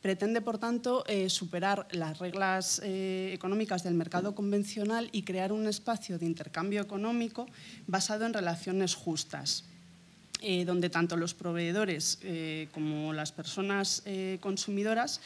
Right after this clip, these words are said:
podamos cubrir cada vez más, eh, necesidades y podamos, por tanto, desconectarnos en lo posible de ese mercado convencional.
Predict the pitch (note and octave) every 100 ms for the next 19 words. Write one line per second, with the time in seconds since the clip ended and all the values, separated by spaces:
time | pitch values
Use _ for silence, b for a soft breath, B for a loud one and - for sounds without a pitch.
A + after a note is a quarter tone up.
0 | B B B B A3 G#3+ A#3+ A#3+ A#3+ B3
1 | B3 G3 F#3 G#3+ G#3+ A3 A3+ - - F3+
2 | E3+ E3+ F3 G#3 G3 A3 G#3+ G#3+ B3+ -
3 | G3 G3 F#3 G3+ - G3+ G#3 G#3 A3 F#3+
4 | F#3+ F3+ - G3+ G#3 A3+ A3+ - F3 F3
5 | E3+ F#3 G#3 G3+ A3 F#3 F3+ F#3+ F3 F3
6 | E3+ F3+ F3 D3+ D3 D3 D#3 D3+ D3